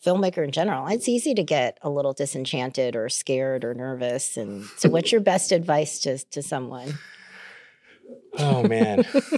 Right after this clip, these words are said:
Speaker 1: I like, I
Speaker 2: Um,
Speaker 1: like the breathe in <laughs> moment.
Speaker 2: yeah. Well, um, I tell people that, uh, I was fortunate to have gone into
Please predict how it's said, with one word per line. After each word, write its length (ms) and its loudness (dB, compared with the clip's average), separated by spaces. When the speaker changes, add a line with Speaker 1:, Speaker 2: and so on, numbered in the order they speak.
Speaker 1:
I 60 6
like, 180 10
I 140 8
Speaker 2:
Um, 40 6
Speaker 1:
like 200 4
the 100 6
breathe 380 6
in 220 8
<laughs> 60 8
moment. 380 4
Speaker 2:
yeah. 560 4
Well, 500 6
um, 540 4
I 80 4
tell 220 0
people 360 0
that, 400 2
uh, 340 -6
I 100 0
was 160 0
fortunate 580 -4
to 80 -4
have 140 -2
gone 240 -4
into 460 -4